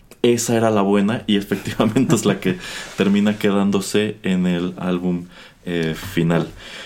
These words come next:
Speaker 2: Algo,
Speaker 1: Por-,
Speaker 2: algo
Speaker 1: ajá.
Speaker 2: similar, ajá, a-,
Speaker 1: Ujú.
Speaker 2: nada más rápido, algo similar, este, vi en un documental, en,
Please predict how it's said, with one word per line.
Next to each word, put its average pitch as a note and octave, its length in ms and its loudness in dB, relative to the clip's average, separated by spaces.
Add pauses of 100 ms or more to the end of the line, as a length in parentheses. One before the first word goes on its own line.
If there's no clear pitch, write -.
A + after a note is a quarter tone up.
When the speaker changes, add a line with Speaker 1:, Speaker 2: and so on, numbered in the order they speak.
Speaker 2:
Algo, C#3 280 2
Speaker 1:
Por-, - 100 -8
Speaker 2:
algo C3+ 180 2
Speaker 1:
ajá. C3+ 80 2
Speaker 2:
similar, B2 420 -2 (120)
ajá, A2+ 280 -4
a-, - 120 -2
Speaker 1:
Ujú. C#3+ 100 -4
Speaker 2:
nada C#3 160 0
más B2+ 160 -2
rápido, B2 340 -4
algo G#2+ 240 -6
similar, G#2 380 -4
este, - 200 -10
vi G#2 140 -2
en G#2+ 240 -2 (340)
un A2 60 -2
documental, G2+ 460 -2
en, G2+ 200 -4